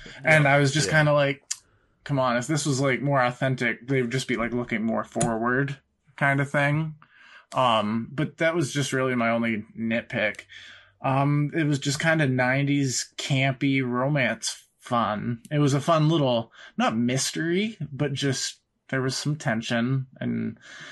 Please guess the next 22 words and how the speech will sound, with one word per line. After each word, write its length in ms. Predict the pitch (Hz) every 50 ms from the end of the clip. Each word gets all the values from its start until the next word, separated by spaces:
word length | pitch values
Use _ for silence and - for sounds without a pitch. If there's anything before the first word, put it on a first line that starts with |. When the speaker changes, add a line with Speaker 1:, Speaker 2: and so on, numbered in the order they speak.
| - - - - - _ -
Speaker 2:
seeing 400 | 135 - - 160 143 131 127 123
that 160 | 120 120 -
Patrick 340 | - 143 131 123 - - -
Swayze, 320 | - - 127 127 120 120 117
there 100 | 123 113
was 140 | 113 117
nothing 300 | 107 110 110 - 117 117 113
that 100 | 110 110
he 120 | 120 117
could 140 | - 127 113
do 160 | 110 117 117 110
about 340 | 120 113 113 110 113 117
it. 220 | 131 139 143 - - _ _ _ -
And 220 | - 135 123 110 117
he, 300 | 120 120 - - 131 117
you 140 | 113 113
see 240 | 113 - - 131 123
him 320 | 117 123 113 117 110 110 110
pursue 680 | - - 123 113 - - - 127 117 110 110 117 120 123
how 260 | 127 120 113 110 110
he 160 | 117 117 113
can 420 | 113 - 123 107 101 104 107 110